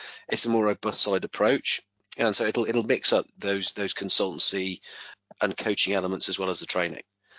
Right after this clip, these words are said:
The, the, the footprint, if you like, of the perfect project for me is one that would involve an element of, of research.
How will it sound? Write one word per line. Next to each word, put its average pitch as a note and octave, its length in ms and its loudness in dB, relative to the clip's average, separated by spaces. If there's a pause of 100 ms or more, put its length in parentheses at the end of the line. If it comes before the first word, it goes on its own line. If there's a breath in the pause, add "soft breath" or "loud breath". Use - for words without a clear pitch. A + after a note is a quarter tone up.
(320 loud breath)
The, C3+ 120 -4
the, D#3 140 4
the C#3+ 120 0
footprint, G2 720 4
if - 160 -2
you G#2 80 0
like, G2 340 2
of G2+ 340 -4
the A2+ 140 2
perfect A2 800 0
project - 600 -2
for - 160 -4
me G2+ 260 2
is F#2+ 140 0
one G#2+ 260 0
that G2+ 180 2 (480 loud breath)
would A2 180 0
involve G#2 600 4 (260)
an A2+ 120 2
element D#3+ 440 4
of, B2+ 300 2
of G#2 140 -4
research. F#2+ 580 0